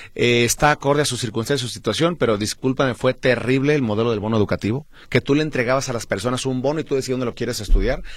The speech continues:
Eso mermó muchísimo el tema de la escuela pública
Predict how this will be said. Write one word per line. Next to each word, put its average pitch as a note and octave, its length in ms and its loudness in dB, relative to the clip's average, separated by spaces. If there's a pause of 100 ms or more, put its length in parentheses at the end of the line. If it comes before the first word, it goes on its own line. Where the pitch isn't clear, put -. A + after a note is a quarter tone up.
(160)
Eso A2 220 -2
mermó B2 280 0
muchísimo F#3 880 -2
el G#2+ 80 0
tema A2 200 -2
de G#2 60 -2
la F#2+ 40 -6
escuela G2+ 260 -6
pública E2+ 480 -8